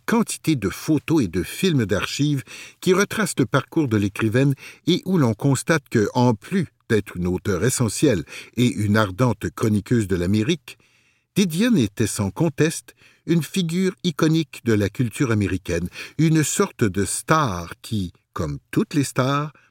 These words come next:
en fréquenta beaucoup. Sur ses photos de jeunesse,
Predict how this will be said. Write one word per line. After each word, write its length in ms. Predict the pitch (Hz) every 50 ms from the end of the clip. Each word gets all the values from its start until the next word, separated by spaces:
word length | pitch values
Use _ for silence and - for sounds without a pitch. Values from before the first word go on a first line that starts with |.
| _ _ _ -
en 120 | 123 120
fréquenta 720 | 107 - - 143 135 - 123 117 110 - - 127 131 139 - -
beaucoup. 400 | 90 85 92 - _ - - - - _ _ _ _ _ _ _ _ _ _ _ _ _ _ _ _ _ _ - - - - -
Sur 260 | - - 143 123 -
ses 220 | - - 110 98
photos 340 | - - 101 90 - 151 143
de 60 | 120
jeunesse, 560 | 95 95 101 92 110 147 175 143 - - -